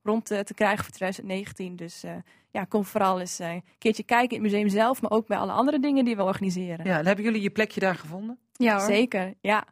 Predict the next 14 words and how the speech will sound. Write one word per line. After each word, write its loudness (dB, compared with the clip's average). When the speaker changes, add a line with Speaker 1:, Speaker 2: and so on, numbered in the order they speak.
Speaker 2:
Heel 0
veel -4
succes -6
en -6
bedankt 2
voor -2
je 0
komst. -4
Hilde 4
van -2
den 0
Berg 0
en -2
Marianne -2